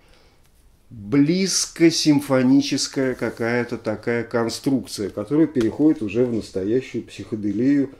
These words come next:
Dead Babies. С прекрасной мелодией, которую поет Купер, с неожиданными вокальными вставками а-ля Procol Harum, когда там девушки начинают петь сложные какие-то вокализы.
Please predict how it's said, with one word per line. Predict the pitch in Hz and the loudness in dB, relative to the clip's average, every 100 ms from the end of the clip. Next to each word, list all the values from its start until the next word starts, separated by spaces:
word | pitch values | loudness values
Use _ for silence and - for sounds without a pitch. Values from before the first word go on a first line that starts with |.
| - _ 107 | -20 _ -6
Dead | 110 123 | 2 2
Babies. | 104 101 98 87 - - - - - - - - - - - - - | 2 -2 -2 -6 -12 -16 -20 -20 -20 -20 -20 -20 -20 -12 -10 -8 -4
С | - | 0
прекрасной | - 123 127 139 123 - 107 | 0 0 0 4 4 4 0
мелодией, | 107 107 117 131 139 151 151 - - - | 0 0 0 -2 0 0 -2 -6 -20 -8
которую | 123 120 131 | -6 -2 -2
поет | 117 127 123 123 120 - _ _ _ | -2 -2 0 -2 -4 -12 _ _ _
Купер, | - - 127 120 113 - - - - | -14 -6 -4 -2 -4 -6 -20 -20 -20
с | - - | -8 -2
неожиданными | 123 120 117 127 120 117 113 110 107 - - _ | 2 2 2 0 0 2 2 0 -2 -4 -20 _
вокальными | - 113 113 131 113 107 107 107 101 - _ _ - | -4 -2 2 2 2 2 0 0 -2 -6 _ _ -6
вставками | - - 120 - 110 110 | -4 2 0 0 -6 -4
а-ля | 101 107 113 | -2 -2 -2
Procol | 110 110 107 98 - | -2 -4 -4 -8 -2
Harum, | 120 120 143 143 | 0 2 0 -4
когда | - 123 123 | -6 -4 -2
там | 127 131 127 | 0 0 0
девушки | 131 123 117 - | 0 -2 -4 -4
начинают | 123 117 127 120 117 110 | -4 -2 -2 -2 -2 -4
петь | - 127 117 | -2 -2 -2
сложные | - - 123 113 101 113 | -8 -4 -2 -2 -2 -6
какие-то | 104 113 127 117 110 | -4 -6 -6 -8 -8
вокализы. | 110 104 123 117 113 104 107 | -8 -2 -2 0 -2 -2 -6